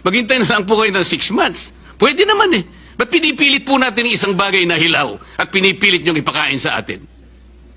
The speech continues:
Mister President, sabi ko po kanina, Mister President, I am ready to amend my motion. Kung kinakailangan po, that will be consistent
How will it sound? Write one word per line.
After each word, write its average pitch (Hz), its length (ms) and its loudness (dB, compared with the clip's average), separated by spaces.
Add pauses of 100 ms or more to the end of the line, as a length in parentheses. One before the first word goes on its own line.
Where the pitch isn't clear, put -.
(380)
Mister 147 240 -2
President, 117 440 -2 (1040)
sabi 196 280 -2
ko 233 80 2
po 277 120 4
kanina, 240 280 2
Mister 202 200 0
President, 180 480 -2
I 170 120 0
am 170 80 -2
ready 196 280 0
to 196 80 0
amend 175 280 -2
my 156 440 0 (160)
motion. 147 480 0 (320)
Kung 151 160 0
kinakailangan 190 800 0
po, 190 240 0 (160)
that 170 160 -2
will 165 80 0
be 165 120 -2
consistent 226 680 0